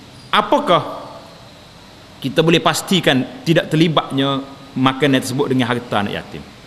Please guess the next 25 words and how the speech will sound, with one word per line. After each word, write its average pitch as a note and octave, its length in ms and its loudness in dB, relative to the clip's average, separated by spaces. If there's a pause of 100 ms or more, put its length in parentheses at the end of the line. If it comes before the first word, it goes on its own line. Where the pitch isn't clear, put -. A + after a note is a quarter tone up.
(760)
Kerana F#3+ 240 4
harta G#3 320 4
anak G#3+ 160 4
yatim A3+ 200 2
ni, G3+ 40 6
mak G#3 240 6
dia A#3 160 4
tak G3+ 160 -2
berhak G3+ 380 2 (420)
nak E3 160 2
ambil G#3 320 4
harta G3+ 480 0
anak G3+ 160 -2
dia A3 160 2
tu. B3 160 -2 (720)
Ah, B2+ 160 0
tak C#3 160 2
apa G3+ 160 2
saya G3 240 4
ke A3 160 4
ibu F3+ 160 2
dia, D#3+ 240 6
apa F#3 160 2
saya F3 160 0
lah. F3+ 180 -4